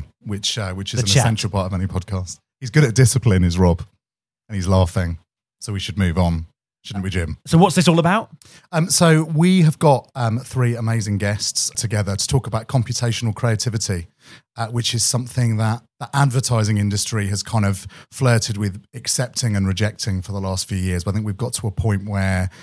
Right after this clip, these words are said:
Speaker 1: there's been some real developments in A I and machine learning that are having a big effect on the wider creative industry as well as advertising. We know lots of people from the agency land listen,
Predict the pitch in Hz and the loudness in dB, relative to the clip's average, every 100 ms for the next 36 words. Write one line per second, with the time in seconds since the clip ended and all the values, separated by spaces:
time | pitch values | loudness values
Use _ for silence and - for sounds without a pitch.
0 | - - 113 107 101 104 98 95 104 98 | -14 -6 -4 -2 0 0 0 0 2 0
1 | 104 104 104 104 104 101 98 - 113 110 | -2 -2 0 2 2 2 0 0 2 6
2 | 120 117 113 110 101 101 90 104 95 - | 6 6 4 0 -2 -2 -2 -2 -2 -2
3 | 101 - 104 98 92 - - _ - 117 | -4 -2 -2 0 -2 -6 -20 _ -10 0
4 | 123 120 113 - 110 - 104 98 - 98 | 4 4 2 2 0 2 0 0 -2 -2
5 | 95 92 92 98 98 - 101 92 95 98 | 0 0 2 2 2 4 4 4 4 4
6 | 101 113 117 - 95 90 98 101 95 95 | 4 4 2 -4 -6 -6 -6 -6 -4 -4
7 | 90 - 98 92 92 92 95 - 92 | -4 -8 -8 -6 -6 -4 -6 -4 -4